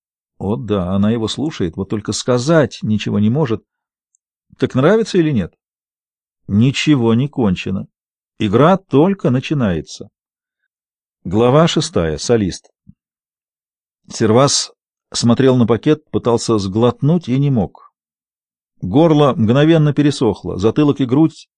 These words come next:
покалывало, как будто невидимый враг касался его тела когтистыми пальцами.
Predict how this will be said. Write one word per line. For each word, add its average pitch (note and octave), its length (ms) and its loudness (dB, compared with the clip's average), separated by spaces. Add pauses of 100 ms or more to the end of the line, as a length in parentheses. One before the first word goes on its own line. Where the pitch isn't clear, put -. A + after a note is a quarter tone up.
(100)
покалывало, A#2+ 680 0
как G2+ 180 -4
будто - 240 -4
невидимый A2+ 420 2
враг A#2 340 0
касался A#2 520 -2
его G2+ 160 0
тела C#3 320 -2
когтистыми A2+ 480 -4
пальцами. F2+ 520 -4